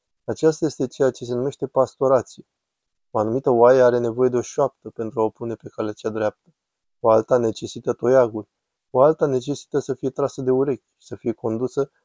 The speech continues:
pe calea cea dreaptă prin aplicarea forței. Bunul păstor știe de ce este nevoie pentru fiecare și aplică regula într-un mod care va salva acea oaie.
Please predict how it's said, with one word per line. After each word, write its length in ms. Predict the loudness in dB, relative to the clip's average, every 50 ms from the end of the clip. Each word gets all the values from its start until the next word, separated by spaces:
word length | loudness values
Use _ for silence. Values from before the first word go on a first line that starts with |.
| _ _
pe 120 | _ -12 -6
calea 240 | -2 0 2 2 2
cea 180 | 0 -2 -4
dreaptă 440 | -2 0 0 -2 -2 -2 _ -8 -8
prin 200 | -8 -8 -8 -8
aplicarea 400 | -8 -10 -12 -10 -6 -6 -6 -6
forței. 460 | -6 _ -4 -4 -4 -6 -12 _ _ _ _ _ _ _ _ _ _ _ _ _ _ _ _ _
Bunul 320 | -4 -2 0 2 2 2
păstor 420 | 2 2 2 2 0 0 0 0 0
știe 400 | -2 -4 _ -4 -2 0 0 0
de 140 | -2 -4 -6
ce 180 | -4 -4 -4
este 220 | -4 -4 -4 -6 -6
nevoie 380 | -4 -4 -4 -2 -2 -2 -2
pentru 260 | -4 -6 -10 -12 -12
fiecare 520 | -12 -8 -6 -6 -6 -4 _ -2 -2 0 -2
și 120 | -2 -4
aplică 380 | -6 -6 -6 -8 -6 -4 -2 0
regula 420 | 0 0 0 0 0 0 0 -2 _ _ _ _ _ _ _
într-un 300 | -8 -8 -6 -4 -4 -2
mod 200 | 0 2 0 0
care 240 | 0 -2 0 0 0
va 160 | 2 2 0
salva 400 | 2 2 0 0 2 4 4 4
acea 240 | 4 2 -2 -6 -4
oaie. 340 | -2 -2 -2 -4 -4 -8